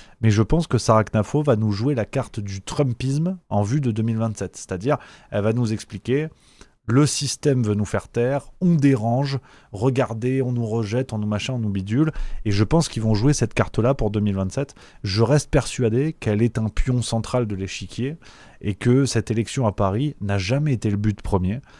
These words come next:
Ça lui a fait un tremplin médiatique de fou. Aujourd'hui, Éric Zemmour, on dirait un sugar daddy qui a des demi-molles à la maison en gardant les gosses.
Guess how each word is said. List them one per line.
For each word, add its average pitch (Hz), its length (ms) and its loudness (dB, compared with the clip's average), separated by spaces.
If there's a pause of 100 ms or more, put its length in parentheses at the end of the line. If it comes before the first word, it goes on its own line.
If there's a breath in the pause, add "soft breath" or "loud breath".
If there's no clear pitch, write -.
(140)
Ça - 180 2
lui 110 160 2
a 107 60 0
fait - 160 -6
un 101 100 -2
tremplin 120 440 0
médiatique 104 440 0
de 101 120 -2
fou. 156 400 0 (400 loud breath)
Aujourd'hui, 123 580 2
Éric 110 200 0
Zemmour, 120 360 2
on 107 60 0
dirait 101 240 -2
un 95 120 -2
sugar 127 440 -2
daddy 123 440 -2
qui 107 120 -2
a - 20 0
des 101 140 0
demi-molles 113 500 2
à 95 60 2
la 95 100 0
maison 104 300 0
en 98 60 -2
gardant 92 280 -2
les 92 120 0
gosses. 117 340 2